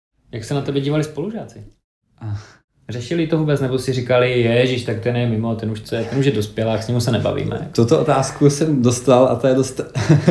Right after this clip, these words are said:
Speaker 2: <laughs> dost nebezpečná, tu jsem dostal někdy v červnu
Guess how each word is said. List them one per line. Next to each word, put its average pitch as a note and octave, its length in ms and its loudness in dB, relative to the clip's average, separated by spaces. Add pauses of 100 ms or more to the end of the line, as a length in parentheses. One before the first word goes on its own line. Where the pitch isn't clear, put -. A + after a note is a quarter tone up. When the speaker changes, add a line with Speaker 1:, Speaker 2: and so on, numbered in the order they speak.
Speaker 2:
<laughs> - 560 -2
dost B2+ 200 0
nebezpečná, B2 680 2
tu A#2+ 100 -4
jsem B2+ 200 -2
dostal A#2+ 640 -4 (100)
někdy A#2+ 340 0
v - 80 -14
červnu A2 640 0